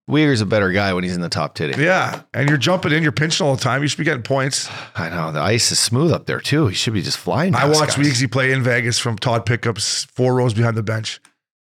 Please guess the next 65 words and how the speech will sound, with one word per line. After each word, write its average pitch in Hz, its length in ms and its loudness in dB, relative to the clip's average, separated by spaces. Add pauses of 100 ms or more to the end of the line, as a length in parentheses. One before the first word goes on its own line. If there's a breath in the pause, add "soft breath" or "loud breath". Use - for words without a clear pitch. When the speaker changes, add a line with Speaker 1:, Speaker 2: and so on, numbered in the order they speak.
(120)
Speaker 2:
And 135 140 0
I 143 80 2
could 143 160 0
see 160 200 4
Weegsy, 147 580 2 (720)
uh, 117 260 0
in 127 60 -2
the 123 60 0
second 135 360 0
period 131 240 2
with 123 100 -4
a 113 60 0
D. 131 360 0
He 127 100 0
sits 139 200 0
right 151 80 2
at 147 60 -2
the 120 60 -4
very 120 260 2
end, 120 160 2
which 107 140 -4
is 101 80 -4
great. 113 220 0
I 117 80 0
could 120 120 -4
just 120 180 0
see 120 120 0
him 113 80 0
the 113 80 -2
whole 113 140 0
game. 113 280 -4
I 110 60 -2
was, 113 140 -4
the 107 100 -4
whole 123 140 2
period, 117 300 0
I 107 60 0
was 110 100 -4
just 98 160 -6
laughing. 101 360 -8
It - 1400 -20
was 131 60 2
a 139 40 -2
great 117 220 4
Speaker 1:
How - 120 6
was - 120 2
the 202 60 0
Speaker 2:
hockey - 0 -
game. 190 80 4 (120)
Speaker 1:
stash? 107 100 -4
Speaker 2:
It - 60 -14
was 117 120 -6
a - 20 -4
great 151 260 0
hockey 135 280 -2
game. 113 180 -2
Lots 139 300 0
of 143 60 2
hits. 139 300 0 (680 soft breath)
Uh, 107 240 0
Vegas 160 340 2
had 123 240 -2
forty-four 160 680 2
hits 156 300 0
and 117 240 -4